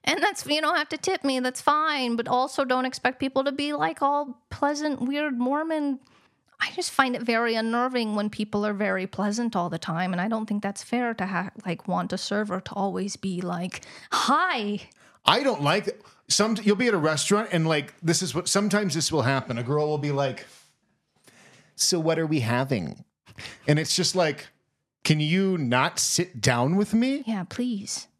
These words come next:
Speaker 2: Can you stand back up and barely acknowledge me, and I'll barely acknowledge you?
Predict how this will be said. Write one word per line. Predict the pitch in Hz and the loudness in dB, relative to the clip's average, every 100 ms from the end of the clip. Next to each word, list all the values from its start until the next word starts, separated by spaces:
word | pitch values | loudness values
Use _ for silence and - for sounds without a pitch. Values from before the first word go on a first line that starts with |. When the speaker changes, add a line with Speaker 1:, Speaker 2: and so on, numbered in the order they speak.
| _ - | _ 2
Speaker 2:
Can | - 185 | 4 4
you | 170 | 2
stand | - - 156 214 233 | 0 0 2 2 2
back | 262 269 - | 2 2 2
up | 147 156 - - | 2 2 -4 0
and | 151 147 139 - | 2 4 0 -2
barely | 123 104 170 226 240 240 | 2 4 4 2 2 2
acknowledge | 185 190 165 170 151 | 2 2 4 2 2
me, | 135 160 | 2 2
and | 156 | 4
I'll | 185 139 98 | 2 -2 2
barely | 151 151 196 233 | 4 4 2 2
acknowledge | 214 202 226 240 190 | 2 2 4 2 2
you? | 147 120 156 | 2 2 0